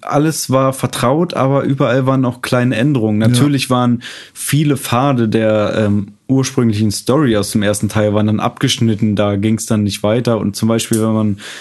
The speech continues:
Speaker 1: ähm, nach, wie heißt es, äh, Ducat-, nee, Ducatia ist in dieser Generation, das Ducatia City der
Speaker 2: Prismania.
Speaker 1: ersten Generation, Prismania City, genau.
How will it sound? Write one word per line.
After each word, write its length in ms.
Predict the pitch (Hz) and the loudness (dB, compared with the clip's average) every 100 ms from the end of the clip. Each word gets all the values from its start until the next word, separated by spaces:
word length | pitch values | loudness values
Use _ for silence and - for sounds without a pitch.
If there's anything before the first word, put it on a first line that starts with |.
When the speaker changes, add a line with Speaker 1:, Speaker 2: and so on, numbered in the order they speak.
| - - | -18 -4
Speaker 1:
ähm, 380 | 113 110 107 104 | 0 2 2 2
nach, 340 | 107 107 104 - 101 | 2 0 -2 -4 -4
wie 180 | 104 107 | 0 2
heißt 260 | 113 113 - | 2 0 -2
es, 220 | 117 - | -2 -2
äh, 360 | - 110 107 107 104 - - - - - _ | -2 0 2 0 -4 -14 -20 -20 -20 -20 _
Ducat-, 440 | 117 101 120 120 117 | -4 0 0 0 0
nee, 120 | 104 | 0
Ducatia 520 | 101 - 110 104 113 | 0 0 -2 0 0
ist 180 | 104 - | 0 0
in 100 | 104 | 0
dieser 280 | 110 110 101 | 0 0 0
Generation, 480 | 98 92 - 101 | 0 -2 -2 -2
das 160 | 98 98 | -2 -2
Ducatia 420 | 107 - 113 113 | -2 -2 0 0
City 320 | 107 110 117 | -2 -2 -2
der 460 | 101 107 104 101 101 - - - _ | 0 0 0 0 -4 -8 -20 -20 _
Speaker 2:
Prismania. 280 | - 131 120 | -4 2 4
Speaker 1:
ersten 160 | 131 120 | 6 6
Generation, 380 | 123 120 117 - | 4 2 -2 -4
Prismania 500 | 117 - 135 139 110 | -4 0 2 2 0
City, 260 | - 101 | -2 -2
genau. 360 | 101 110 107 98 | 0 2 2 -2